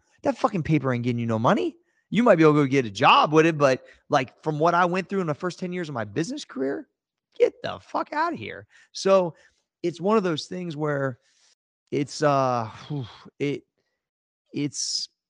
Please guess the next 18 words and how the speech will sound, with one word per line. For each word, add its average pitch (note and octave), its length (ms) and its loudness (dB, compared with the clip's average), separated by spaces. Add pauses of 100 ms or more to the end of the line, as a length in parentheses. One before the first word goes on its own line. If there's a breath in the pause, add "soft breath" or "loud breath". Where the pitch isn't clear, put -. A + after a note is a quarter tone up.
(160)
just D#3 240 -8
morphed D3 420 0
so D3+ 240 -4
many D3 160 -4
different B2+ 380 -8
ways A#2 680 -2
over G#2+ 220 -4
time, A2 600 -8
but G#2 360 -4 (460 soft breath)
it's A#2 260 -8
been A2+ 200 -8
such - 420 -4
a, G#2+ 180 -12 (180)
a A#2 60 -10
non-dull, A2+ 1300 -2 (480)
unbelievable B2 920 -4
fucking A2 440 -8
path G#2 560 -2